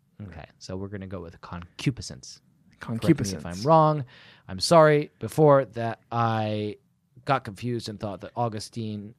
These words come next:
Speaker 1: was not Augustine of Hippo. There are two Augustines. I just want people to know that.
Speaker 2: Just as I was getting to the really exciting part of the book I was reading, I heard a knock on the door. "Come in," I said,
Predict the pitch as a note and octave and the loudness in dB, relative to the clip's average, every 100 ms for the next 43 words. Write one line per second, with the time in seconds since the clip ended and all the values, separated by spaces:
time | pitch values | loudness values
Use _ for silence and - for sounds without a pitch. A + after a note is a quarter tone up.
0 | - A2 F#2+ C#3 C3+ G#2 A2+ G2+ G#2+ F#2+ | -14 -12 -6 -2 -2 -4 -8 -8 -12 -10
1 | A2 - G2 F#2+ G#2+ A2 D#3 D3+ - B2+ | -10 -8 -8 -8 -6 2 6 6 4 -4
2 | A2+ G#2 F#2 - C#2+ - - _ _ - | -4 -6 -8 -14 -20 -20 -20 _ _ -20
3 | - - - - - - - - _ _ | -20 -20 -18 -20 -20 -20 -20 -20 _ _
4 | _ _ _ - A2 G#2+ G#2 F2 - E2+ | _ _ _ -14 -10 -8 -8 -10 -12 -14
5 | D#2 C#2 - - _ _ _ _ - B3 | -16 -16 -18 -20 _ _ _ _ 6 8
6 | B3 A3 F#3+ F3 D3 E3 D#3 D#3 C#3 C#3 | 8 8 10 8 8 8 8 6 8 8
7 | C3+ B2+ C#3+ C3 B2 A#2 - C3 - A#2+ | 8 6 2 2 2 2 2 0 0 -6
8 | B2+ D#3+ D#3 D#3 D3 C3+ C#3+ C3+ A#2 A2 | 4 6 8 6 6 6 4 4 2 -2
9 | - A#2 G2 A2 A#2+ C3 C#3 - - A#2 | -4 -4 -4 -2 6 6 6 0 -8 -8
10 | F#2 - F3+ F#3 F3+ F3 E3+ D3+ - _ | -8 4 8 10 10 10 8 4 -8 _
11 | _ - D#3 G#3+ A#3 G#3+ - - C#3 D3 | _ -2 6 6 6 2 -4 -2 4 6
12 | D3+ E3+ | 6 2